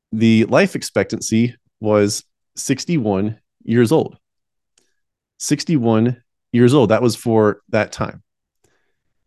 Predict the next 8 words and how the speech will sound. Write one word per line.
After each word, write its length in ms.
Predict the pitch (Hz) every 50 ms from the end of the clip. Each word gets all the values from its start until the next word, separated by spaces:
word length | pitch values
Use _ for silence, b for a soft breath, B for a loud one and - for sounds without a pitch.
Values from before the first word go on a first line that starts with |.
| _ _ _ _ _ _ _ _ -
Present 380 | - 135 117 98 104 95 104
day, 520 | 104 139 175 185 139 113 123 151 170 - _ _ _ _ _ _ _ _ _ _ _
or 120 | - 101 101
at 60 | 101
least 280 | 101 113 117 117 - 107
as 120 | 98 95
recent 360 | 101 113 113 - 110 98 -
as 380 | 87 90 85 87 90 - -